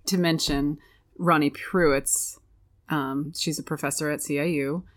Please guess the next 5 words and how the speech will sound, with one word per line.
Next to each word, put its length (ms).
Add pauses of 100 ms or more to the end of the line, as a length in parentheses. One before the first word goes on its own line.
(260)
and 460 (420)
she 200
wrote 200
her 100
dissertation 840